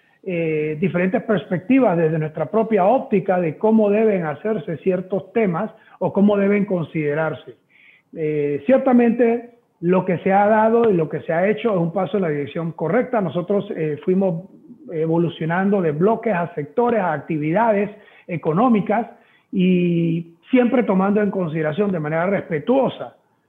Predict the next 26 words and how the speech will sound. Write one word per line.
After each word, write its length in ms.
eh, 760
primero 320
preservar 400
la 140
vida 260
y 60
asegurarnos 580
que 120
el 60
impacto 680
sea 340
el 140
menor 400
posible 460
en 100
cuanto 400
a 60
la 160
reinfestación 720
o 80
rebrote. 520
Recordemos 480
algo, 260
el 200
sector 680
privado 680